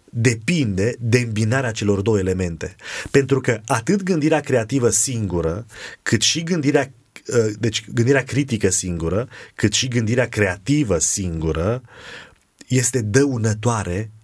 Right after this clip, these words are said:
este periculoasă. Noi avem nevoie de această armonizare. Armonizare realizată atât prin faptul că stau doi la oaltă, unul creativ și unul critic, dar această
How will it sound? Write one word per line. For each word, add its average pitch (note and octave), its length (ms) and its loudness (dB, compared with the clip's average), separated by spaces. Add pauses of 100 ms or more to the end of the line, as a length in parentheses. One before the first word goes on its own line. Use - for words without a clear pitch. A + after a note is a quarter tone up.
este G#2+ 400 0
periculoasă. A2 1000 0 (360)
Noi A#2+ 160 4
avem A#2 240 0
nevoie A2+ 280 4
de A#2+ 60 2
această A#2+ 340 -2
armonizare. G2 720 0 (380)
Armonizare A#2+ 680 2
realizată B2 640 2 (200)
atât B2+ 320 0
prin D#3+ 180 0
faptul C#3 340 2
că A2+ 160 2
stau C3 380 0
doi A#2+ 260 2
la G2+ 120 2
oaltă, G2+ 440 0
unul G2+ 240 0
creativ G2 440 0
și G#2+ 100 -2
unul F#2+ 140 0
critic, F2 460 -6 (380)
dar G#2+ 200 2
această B2 480 0